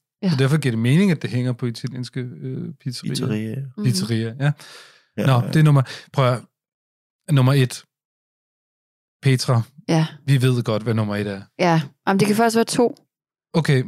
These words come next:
Speaker 2: må, må jeg sige, hvad mit ene bud er, så siger du, hvad dit andet er, fordi du har to bud.
Speaker 1: Ja.
Speaker 2: Mit,
Speaker 3: Ja.
Speaker 2: mit ene, det er det her med,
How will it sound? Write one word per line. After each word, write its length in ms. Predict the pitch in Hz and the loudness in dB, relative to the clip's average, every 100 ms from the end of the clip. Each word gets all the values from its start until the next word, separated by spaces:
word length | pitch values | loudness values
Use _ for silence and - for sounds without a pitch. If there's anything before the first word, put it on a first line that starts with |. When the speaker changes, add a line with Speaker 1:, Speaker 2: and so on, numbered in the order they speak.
| 120 | -2
Speaker 2:
må, 120 | 147 165 | -2 2
må 80 | 147 | 2
jeg 80 | 147 | 2
sige, 140 | 185 | 4
hvad 100 | 160 | 4
mit 160 | 156 156 | 4 6
ene 180 | 151 156 | 4 4
bud 160 | 151 | 4
er, 60 | 143 | 2
så 140 | 127 | 2
siger 160 | 147 151 | 0 0
du, 60 | 135 | 2
hvad 120 | 131 | 2
dit 160 | 131 | 0
andet 300 | 143 135 143 | 0 2 2
er, 40 | 123 | 2
fordi 180 | 131 123 | 0 0
du 140 | 147 | 2
har 80 | 139 | 2
to 200 | - 135 | 2 0
bud. 260 | 120 117 117 - | 0 0 -2 -4
Speaker 1:
Ja. 160 | 185 175 - _ _ | -2 -2 -6 _ _
Speaker 2:
Mit, 100 | 151 | 2
Speaker 3:
Ja. 60 | - - - | 2 2 2
Speaker 2:
mit 160 | 170 175 | 2 4
ene, 300 | 147 139 151 | 4 4 4
det 60 | |
er 60 | 143 | 2
det 140 | 143 135 | 2 4
her 120 | 131 | 4
med, 180 | 127 | 4